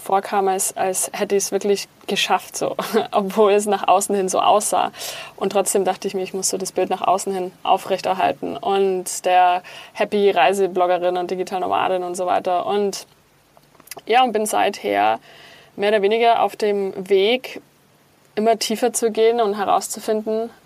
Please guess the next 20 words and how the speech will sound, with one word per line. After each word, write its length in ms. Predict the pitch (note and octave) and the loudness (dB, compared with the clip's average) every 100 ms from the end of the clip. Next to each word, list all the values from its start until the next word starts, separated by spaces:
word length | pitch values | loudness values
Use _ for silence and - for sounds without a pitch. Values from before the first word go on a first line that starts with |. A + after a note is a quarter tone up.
| F#4+ - | -14 -6
ähm, 500 | G3+ G3 G3+ - G#3 _ | -4 -4 -6 -10 -14 _
was 300 | G3+ F#3+ G3 | -2 0 0
wirklich 280 | A3 A#3 A3 | -2 -2 -2
Erfüllung 360 | G3 G3+ G#3+ A#3 | -2 0 0 2
im 100 | G#3 | 2
Leben 200 | G3 F#3+ | 2 2
bedeutet. 600 | F#3+ A3 G#3+ C4+ D4+ - _ - - - _ _ - | 0 0 2 0 -2 -12 _ -20 -20 -20 _ _ -4
Ähm, 560 | G3 G3 G3 G3 F#3+ | 0 2 0 -2 -4
bin 840 | G3 G3+ G#3 G#3 G3 G3 F#3+ F#3 - _ | 0 0 2 2 0 0 -2 -4 -10 _
zwar 340 | - G3+ G3+ G3+ | -2 4 4 4
seit 260 | G#3 G3 | 2 2
so 200 | - G3 | 0 -2
fünf, 300 | F#3+ A3+ A3+ - - - - _ | 0 -2 -4 -10 -20 -20 -20 _
sechs 320 | - A3 G#3+ | -2 0 2
Jahren 280 | G#3 G3+ G#3 | 2 2 2
auch 200 | - G3 | 0 0
auf 160 | G3+ G3 | -2 -2
meinem 140 | F#3+ | 0
eigenen 320 | G2+ G#3 A3+ | 0 0 -2
spirituellen 1000 | G#3+ A3 A3 G#3+ A3 - G3 G3+ G3+ G#3 | -2 -4 -4 -4 -2 0 0 0 -2 -6